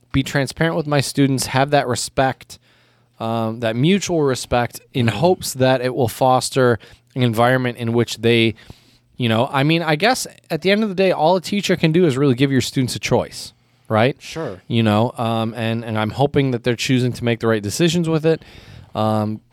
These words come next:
Speaker 1: you know, but if it was an in-person class, it would definitely be different 'cause I could see what's going on more.
Speaker 2: Yeah.
Speaker 1: You know?
Speaker 2: And you,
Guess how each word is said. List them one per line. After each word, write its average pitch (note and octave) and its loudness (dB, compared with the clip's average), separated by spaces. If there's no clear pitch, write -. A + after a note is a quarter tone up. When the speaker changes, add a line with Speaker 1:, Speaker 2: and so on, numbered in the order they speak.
Speaker 1:
you B2+ -2
know, A2+ 2
but C3+ 0
if C#3+ -2
it F#3 0
was D#3 2
an D3+ 2
in-person F3+ 0
class, D#3+ 0
it - -2
would C#3+ 2
definitely C3+ 0
be A#2+ 2
different - -2
'cause A2 -6
I A2+ 0
could G#2+ -2
see - 0
what's C3 0
going A2+ 0
on G2+ 0
more. D2+ -12
Speaker 2:
Yeah. B2 -4
Speaker 1:
You A2+ 2
know? G#2 2
Speaker 2:
And - 4
you, C3 0